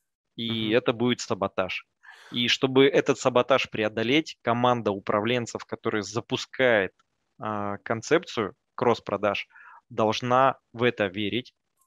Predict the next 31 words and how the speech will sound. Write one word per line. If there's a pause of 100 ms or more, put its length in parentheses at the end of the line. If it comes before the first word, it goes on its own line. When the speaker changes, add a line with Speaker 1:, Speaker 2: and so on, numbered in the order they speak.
(420)
Speaker 1:
и
не
должна
быть,
э,
приверженцем
какой-либо
услуги. (420)
Speaker 2:
Вот
у
Speaker 1:
То
Speaker 2:
вас,
Speaker 1:
есть
Speaker 2:
э,
Speaker 1:
они, (720)
э,
я
тебе
говорю,
что
мы
с
этим
очень
сильно
столкнулись,
и
на
преодоление
этого
спро-,